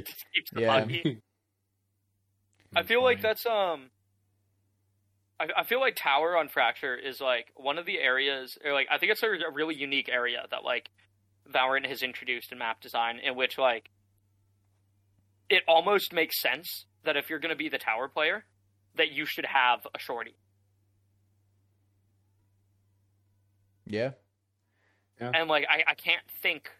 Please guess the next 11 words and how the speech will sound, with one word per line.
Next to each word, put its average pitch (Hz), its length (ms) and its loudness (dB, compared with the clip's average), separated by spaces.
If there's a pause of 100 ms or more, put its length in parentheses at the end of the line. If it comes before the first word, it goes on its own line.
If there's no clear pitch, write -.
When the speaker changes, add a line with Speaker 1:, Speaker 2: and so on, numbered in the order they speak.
(920)
Speaker 1:
of 143 320 2 (840)
any 185 340 -4 (100)
other 147 480 0 (200)
place 151 400 -6
on 147 140 -2
the 131 60 -2
map 123 340 0 (180)
or 135 440 0 (640)
any 160 220 2
other, 147 300 2
like, 139 160 0